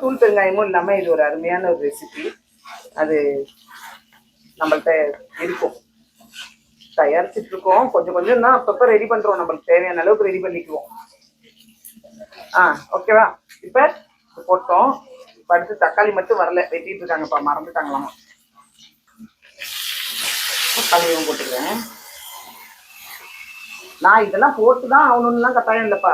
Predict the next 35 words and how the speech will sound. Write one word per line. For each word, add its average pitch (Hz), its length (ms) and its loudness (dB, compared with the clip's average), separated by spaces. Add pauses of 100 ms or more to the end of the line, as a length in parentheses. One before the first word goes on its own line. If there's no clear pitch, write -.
(140)
உங்களுக்காக 185 400 0
வேண்டி, 185 220 -2
வீடியோக்காக 175 500 0
வேண்டி 165 280 -6
ஒண்ணு - 160 -2
ஒண்ணு - 180 -2
போட்டுட்டு 247 280 -12
இருக்கேன். 254 300 -4
இல்லைன்னா 233 360 0
நான் 165 180 -4
தக்காளி - 260 2
இல்லாமலே 214 340 2 (180)
பு-, 190 180 -18 (400)
புளி 220 140 -2
இருந்துச்சுன்னா 196 440 0
போதும் 180 280 2
அப்படின்னு 175 280 -2
சொல்லிட்டு 185 240 4
அட்ஜஸ்ட் 196 300 -2
பண்ணி 202 160 -4
குழம்பு 175 280 0
வச்சு 170 200 -8
பழகிருக்கேன். 160 520 -4 (580)
சரியா? 175 260 4 (320)
இப்ப - 240 -6
இது 180 140 0
நல்லா 175 200 2
வதங்கட்டும். 185 500 0 (260)
இது - 120 -8
கூடவே 202 320 4
கொஞ்சோண்டு 190 320 0
உப்பு 185 180 -4
போட்டுக்கலாம் 185 540 2
வதங்குறதுக்கு 170 480 -2
தகுந்த 151 240 -4